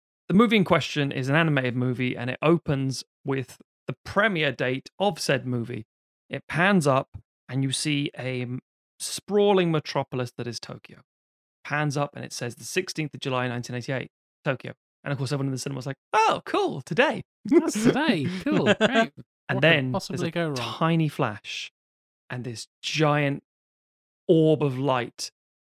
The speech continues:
Speaker 1: absorbs the whole thing, and it's gone. Then it cuts to this aerial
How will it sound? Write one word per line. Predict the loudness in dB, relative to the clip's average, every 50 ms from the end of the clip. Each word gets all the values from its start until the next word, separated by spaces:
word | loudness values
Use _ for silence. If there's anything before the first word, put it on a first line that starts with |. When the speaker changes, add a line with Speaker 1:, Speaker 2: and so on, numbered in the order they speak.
| _ _ _
Speaker 1:
absorbs | -10 -10 -10 -8 -8 -2 0 2 2 2 2 -2 -4 -6 -4
the | -4 -4
whole | -4 -2 -6 -6 -6
thing, | -6 -4 -4 -4 -4 -8 -10 -14 _ _ _ _ -12
and | -10 -10
it's | -10 -8
gone. | -8 -8 -8 -8 -12 -18 _ _ _ _ _ _ _ _ _ _ _ _ _ _ _ _ _ _ _ _ _ _ _
Then | -8 -4 -2 -2
it | -2 -4 -8
cuts | -4 -2 -2 -2 -2 -6 -10
to | -8 -6 -6 -6
this | -6 -10 -12 -8 _
aerial | 0 2 2 4 4 2 2 2 0 -2 -4 -8